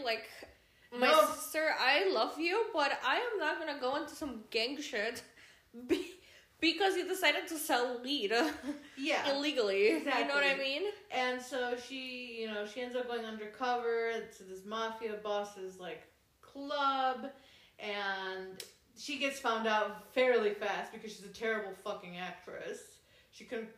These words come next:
Speaker 2: fucking keep it in her pants without being, like, noticed that she was into him.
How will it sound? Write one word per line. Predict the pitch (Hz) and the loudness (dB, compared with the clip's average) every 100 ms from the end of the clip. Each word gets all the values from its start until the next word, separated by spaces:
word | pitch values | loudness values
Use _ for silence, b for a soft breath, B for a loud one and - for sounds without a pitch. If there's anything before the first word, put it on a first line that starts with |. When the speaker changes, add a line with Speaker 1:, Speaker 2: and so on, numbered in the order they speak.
| - | -8
Speaker 2:
fucking | 214 208 196 190 185 180 | -8 -8 -10 -10 -12 -14
keep | - 220 | -14 -10
it | 202 | -8
in | 185 | -8
her | 170 170 | -10 -12
pants | 208 202 160 185 - | -10 -8 -8 -12 -14
without | 190 180 175 - | -12 -8 -8 -8
being, | 185 175 165 | -12 -12 -14
like, | 160 - | -14 -14
noticed | 196 185 185 190 - | -10 -8 -6 -8 -10
that | 185 | -12
she | - 190 | -10 -10
was | 185 | -8
into | 202 185 190 | -10 -14 -16
him. | 180 - 214 | -16 -14 -14